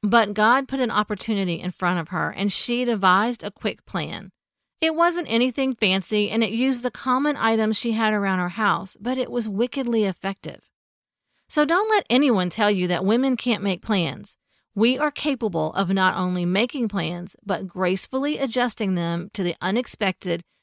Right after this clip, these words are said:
and still maintaining our resourcefulness, creativity, and spontaneity. For your one simple action,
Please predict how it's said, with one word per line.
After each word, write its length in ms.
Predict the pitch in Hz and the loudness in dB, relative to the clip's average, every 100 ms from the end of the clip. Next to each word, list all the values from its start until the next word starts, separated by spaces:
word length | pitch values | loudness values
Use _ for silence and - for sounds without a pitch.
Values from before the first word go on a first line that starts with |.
| _ | _
and 180 | 226 208 | -2 -2
still 400 | - - 226 269 | -2 2 4 4
maintaining 640 | 277 269 247 233 214 196 - | 2 0 0 0 2 0 0
our 160 | 180 | -2
resourcefulness, 880 | 175 175 202 214 - 226 233 233 226 - | -2 -4 -2 -2 -2 -2 -2 -2 -6 -10
creativity, 800 | - 214 247 240 226 214 214 208 | -2 0 0 0 0 2 0 -2
and 120 | 202 196 | -6 -6
spontaneity. 880 | - 170 170 175 156 165 - - - _ _ _ _ _ _ _ _ _ _ _ _ | -4 -2 0 -2 -4 -6 -12 -16 -20 _ _ _ _ _ _ _ _ _ _ _ _
For 160 | 269 | 2
your 200 | 285 269 | 4 4
one 240 | 254 269 349 | 4 4 2
simple 400 | - 320 302 302 | -2 -2 0 2
action, 440 | 202 190 - 165 | 2 0 0 -6